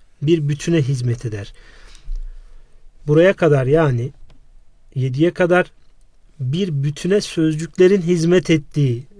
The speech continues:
vurgusu var. Yediden itibaren sadece sözcükler değil, şiirdeki her şey bütüne hizmet eder. Şiir bu anlamda Eliot'un dediği gibi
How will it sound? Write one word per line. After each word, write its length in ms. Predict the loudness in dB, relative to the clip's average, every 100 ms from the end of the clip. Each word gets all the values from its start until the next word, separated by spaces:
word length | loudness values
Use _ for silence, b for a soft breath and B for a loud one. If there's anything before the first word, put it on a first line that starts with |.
| -6
vurgusu 440 | -4 -2 -4 -2 0
var. 220 | 0 -4 -16 -20 -20 -20 -20 _ -20 -10
Yediden 420 | -6 -4 -2 0
itibaren 560 | 0 -4 -2 0 2 0
sadece 800 | -2 -2 0 2 2 4 2 2 b b b b
sözcükler 680 | -6 -2 -2 -4 0 2 2
değil, 180 | 0 -4
şiirdeki 580 | -6 -4 -2 -2 -4 -4
her 240 | -2 0
şey 360 | -2 0 -2 -2
bütüne 280 | -6 -4 -4
hizmet 380 | -2 -2 -2
eder. 220 | 0 0 0
Şiir 460 | -4 -4 -2 2
bu 80 | 2
anlamda 520 | 2 0 -2 -2 -4 B B B B -2
Eliot'un 520 | 0 0 -2 -2 -2
dediği 300 | -2 -2 -2
gibi 300 | 0 2 0